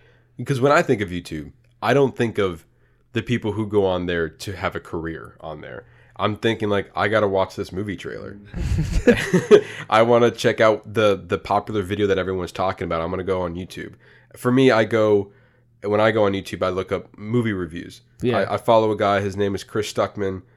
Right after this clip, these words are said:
Speaker 1: and I think him and I share the same, mainly the same opinions when it comes to movies. So sometimes when I feel indifferent about a film, I go see if he's reviewed it. And then they're about, like, maybe five, six minutes long.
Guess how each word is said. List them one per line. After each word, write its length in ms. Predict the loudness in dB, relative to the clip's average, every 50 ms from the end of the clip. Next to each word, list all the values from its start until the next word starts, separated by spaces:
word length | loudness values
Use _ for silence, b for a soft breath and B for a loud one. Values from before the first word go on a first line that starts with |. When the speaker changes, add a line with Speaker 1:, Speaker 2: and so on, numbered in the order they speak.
| b b b
Speaker 1:
and 180 | -4 -2 0 0
I 120 | 0 0
think 440 | 0 0 -2 -2 -2 -6 -12 _ -10
him 220 | -6 -4 -2 0 0
and 80 | 0 0
I 200 | 2 0 0 -2
share 380 | -4 -4 -2 0 0 0 0
the 100 | -2 -4
same, 560 | -6 -4 -4 -2 -2 -2 -2 -4 -6 -8 -12 _ _ _ _ _ _ _
mainly 360 | -2 2 4 6 6 6 6
the 100 | 4 2
same 180 | 0 -2 0 0
opinions 380 | 0 -2 -2 -4 -4 -4 -2 -4
when 100 | -4 -4
it 60 | -4 -4
comes 200 | -6 -6 -6 -6
to 80 | -4 0
movies. 400 | 2 2 4 4 2 0 0 -4 b b b b b b b b
So 140 | -2 0
sometimes 440 | 2 4 4 4 4 4 2 2 4
when 100 | 4 4
I 100 | 4 4
feel 280 | 4 4 2 4 4 4
indifferent 420 | 2 0 -2 -2 0 0 -2 0
about 220 | 2 2 2 2 0
a 40 |
film, 480 | -2 -4 -4 -2 0 0 0 -2 -4 -8 b b b b b
I 140 | -2 0 2
go 160 | 4 2 2
see 260 | 0 -4 0 2 2
if 120 | 2 2
he's 180 | 0 -4 -4 -4
reviewed 320 | -4 -6 -4 -6 -4 -2
it. 200 | -2 -2 -4 -6 b b b b
And 120 | b -2 0
then 200 | 0 0 0 2
they're 100 | 2 2
about, 160 | 4 4 4
like, 140 | 4 2 0
maybe 160 | -2 -4 -4
five, 320 | -4 -4 -2 -2 -2 -2
six 260 | -6 -8 -10 -10 -8 -8
minutes 240 | -6 -6 -6 -6
long. 340 | -4 -2 0 0 0 -2 -4